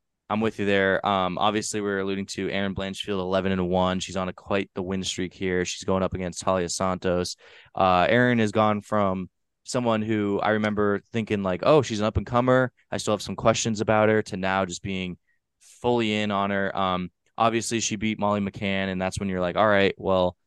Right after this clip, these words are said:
um, that was impressive 'cause I believe she did that in England, and then, or no, sorry, that was U F C two eighty-one. But, um, she beats Molly McCann, and then she submits J J Aldrich, and then from there, the biggest fight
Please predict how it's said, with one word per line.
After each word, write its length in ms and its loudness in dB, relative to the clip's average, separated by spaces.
um, 400 -4
that 100 2
was 100 4
impressive 340 -2
'cause 160 -6
I 60 -2
believe 200 -4
she 100 -8
did 120 -8
that 200 -2
in 120 -6
England, 480 -8
and 160 -8
then, 300 -6
or 100 2
no, 80 -2
sorry, 200 -2
that 60 0
was 120 -6
U 60 -6
F 60 -8
C 120 -14
two 100 -12
eighty-one. 280 -8
But, 220 2
um, 420 0
she 220 -4
beats 380 -6
Molly 180 0
McCann, 460 -2
and 100 -4
then 120 0
she 140 -4
submits 380 0
J 140 0
J 160 2
Aldrich, 580 2
and 100 -6
then 120 -4
from 260 -6
there, 440 6
the 100 2
biggest 380 4
fight 300 4